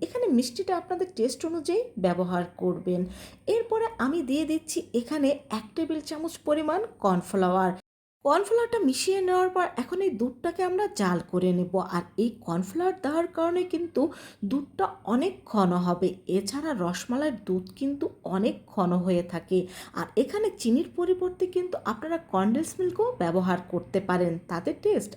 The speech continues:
আরও ভালো হবে। এই তো আমাদের দুধটা জাল করে নেওয়া হয়ে গিয়েছে।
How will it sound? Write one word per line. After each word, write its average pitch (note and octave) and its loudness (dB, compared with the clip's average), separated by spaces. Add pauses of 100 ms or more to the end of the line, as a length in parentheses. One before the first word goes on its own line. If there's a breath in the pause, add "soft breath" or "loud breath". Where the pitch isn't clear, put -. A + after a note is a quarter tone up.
(140)
আরও F3+ 4
ভালো F#3 2
হবে। F3+ 2 (640 loud breath)
এই G4 6
তো A#4 0
আমাদের A4 4
দুধটা C4+ 0 (140)
জাল A3 2
করে D#4 -2
নেওয়া D#4 -4
হয়ে C4 2
গিয়েছে। C#4+ 0